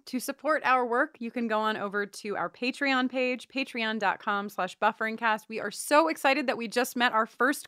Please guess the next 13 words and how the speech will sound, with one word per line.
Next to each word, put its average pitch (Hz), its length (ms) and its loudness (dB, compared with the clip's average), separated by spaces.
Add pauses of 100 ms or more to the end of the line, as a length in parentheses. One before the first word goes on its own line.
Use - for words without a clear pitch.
goal. 233 440 6
Thank 269 260 2
you 269 100 -2
so 269 560 6
much 240 400 4
for - 100 -4
helping 247 300 2
us 233 140 -4
get 220 180 -4
there 233 300 2
and 277 180 2
so 240 180 0
quickly. 302 520 -2